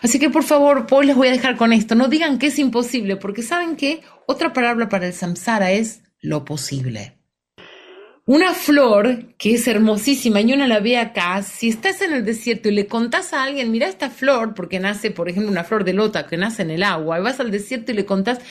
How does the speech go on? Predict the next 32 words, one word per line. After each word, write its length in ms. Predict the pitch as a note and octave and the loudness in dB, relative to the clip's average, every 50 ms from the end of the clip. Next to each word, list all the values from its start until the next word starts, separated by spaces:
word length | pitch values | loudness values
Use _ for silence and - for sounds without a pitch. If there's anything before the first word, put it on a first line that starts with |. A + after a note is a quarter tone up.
| - - - | -20 -16 -6
"Existe 460 | - A3 A3 - - E4+ F4 - - E4 | -4 -4 -4 0 -2 -2 -2 -2 0 2
una 160 | C#4 A3 G#3 | 2 2 2
flor 200 | - A#3+ A#3 - | 0 -2 -4 -4
que 120 | - F#3+ | -6 -8
es 80 | - - | -6 -2
tan 260 | - D#4+ E4+ D#4 B3+ | -2 0 2 2 4
bella 280 | A#3 G3 F3+ E3+ E3+ E3+ | 4 4 2 2 2 2
y 40 | |
nace 340 | F3+ F#3 G#3 B3 D4+ - - | 2 2 2 0 -2 -4 -4
en 60 | C4+ | -2
el 160 | A#3+ G#3+ G3 F#3+ | 0 0 0 0
agua 300 | G3+ G3 F#3+ F3 E3+ E3+ | 0 0 0 -2 -4 -6
y 20 | |
tiene 280 | E3 - B3 D4 D#4 A#3+ | -4 -4 -4 -4 -4 -4
tal 200 | - B3+ B3+ B3 | -2 -2 0 2
aroma 480 | A3 G3+ G3 G3+ G#3 G3+ F#3+ E3+ E3 | 2 2 4 4 4 2 2 0 -2
y 140 | E3+ F3+ F3 | -4 -6 -8
tales 320 | - - A3+ A#3+ C#4+ D4+ | -6 -4 -4 -4 -4 -6
colores". 580 | - _ - G#3 G3+ G3+ G3+ F#3+ F#3 F3+ F3 F3 - - - - - - - - _ | -6 _ 0 2 4 4 4 4 4 2 -2 -6 -10 -20 -20 -20 -20 -20 -20 -12 _
Alguien 320 | - D#4+ F4 F4 F#4 E4+ - | -6 -4 -2 -2 -2 -2 0
que 100 | - A3+ | 0 0
vive 200 | A3 B3 C#4+ C#4 | 0 0 -2 -2
en 40 | |
el 120 | A#3+ G3+ F3+ | -2 0 -2
desierto 340 | G3 F#3+ - A#3+ - - G#3+ | -2 -2 -2 -4 -2 0 0
y 40 | |
nunca 340 | G#3 A3+ C4+ D4+ D4+ D4+ B3 | 2 2 2 0 -2 -2 -4
vio 200 | G3+ G3 A3 A3 | -2 -2 0 0
eso, 480 | A3 G#3 G3 - - - E3+ E3 F#3 G3 - _ _ _ | 0 0 -2 -2 -6 -10 -10 -10 -10 -12 -18 _ _ _
probablemente 580 | - A3 A3+ A#3+ A#3+ A#3 G#3+ F#3+ F#3+ G3 G3 G3 | -2 -2 0 0 2 2 2 4 4 2 0 -2
te 180 | F#3+ - E3+ | -2 -4 -4
diga, 520 | D#3 F#3 F3+ E3 D#3 D#3+ D#3 D#3+ F#3 - | -2 -2 -4 -4 -4 -6 -6 -8 -10 -16